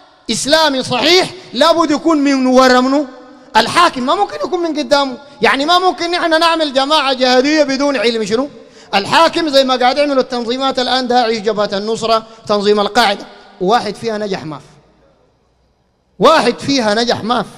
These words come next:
آخر، آخر تجربة، تجربة داعش دي. يا أخي ده اللي قتلوا المسلمين.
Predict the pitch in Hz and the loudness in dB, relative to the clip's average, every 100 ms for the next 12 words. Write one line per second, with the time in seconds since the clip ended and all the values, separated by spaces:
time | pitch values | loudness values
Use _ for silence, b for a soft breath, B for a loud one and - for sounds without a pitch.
0 | - b b b b - 349 349 - 370 | -20 b b b b 0 4 4 4 4
1 | 349 370 330 311 339 359 359 330 302 285 | 4 4 2 2 0 2 2 4 4 0
2 | 294 285 294 320 294 262 285 - - _ | 0 0 0 0 -2 -8 -12 -16 -20 _
3 | 208 220 247 240 254 254 226 226 214 220 | -14 -10 -8 -6 -6 -6 -6 -6 -8 -6
4 | 262 339 | -6 -8